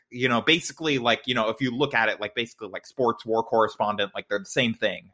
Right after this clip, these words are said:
And, like, you know, it is me coming back here to tell you the stories of these battles I've went through. And, you know, like,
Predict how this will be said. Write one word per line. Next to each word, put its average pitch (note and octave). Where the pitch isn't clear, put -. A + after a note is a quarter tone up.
And, G#2
like, A2+
you B2
know, A2
it B2+
is A#2
me C3+
coming A#2+
back A2
here G#2+
to C3
tell C#3+
you B2
the A2+
stories A2
of G2
these G#2
battles A2
I've F#2
went F#2+
through. F#2
And, G2
you D#3
know, E3
like, C#3+